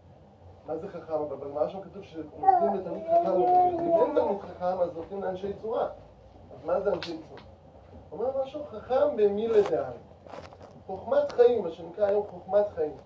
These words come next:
היה להם דעת. בתפילה אנחנו אומרים, "אתה חונן לאדם דעת,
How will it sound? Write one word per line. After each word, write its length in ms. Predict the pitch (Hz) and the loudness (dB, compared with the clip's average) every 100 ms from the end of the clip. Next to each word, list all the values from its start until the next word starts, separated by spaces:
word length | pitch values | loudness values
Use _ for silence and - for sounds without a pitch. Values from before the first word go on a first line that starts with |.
| - - - - - - - - - - - - - - - | -20 -20 -20 -20 -20 -20 -20 -20 -20 -20 -20 -20 -20 -20 -14
היה 260 | 160 175 - | -8 -2 2
להם 380 | 240 214 208 208 - - - - - - | 2 2 0 -2 -10 -20 -20 -20 -20 -6
דעת. 260 | 185 190 - - - - - - - - - _ - - - - - - 131 | 4 4 2 -6 -20 -20 -20 -20 -20 -20 -20 _ -20 -20 -20 -20 -20 -20 -6
בתפילה 560 | 151 151 - 170 214 | -4 -4 -8 -4 -2
אנחנו 260 | 196 175 175 | 0 -2 -6
אומרים, 340 | 170 196 202 | -8 -4 -2
"אתה 180 | 160 185 170 | -4 -6 -8
חונן 320 | 170 175 185 | -8 -6 -6
לאדם 340 | 160 151 156 147 | -4 -4 -4 -6
דעת, 240 | 147 151 | -6 -6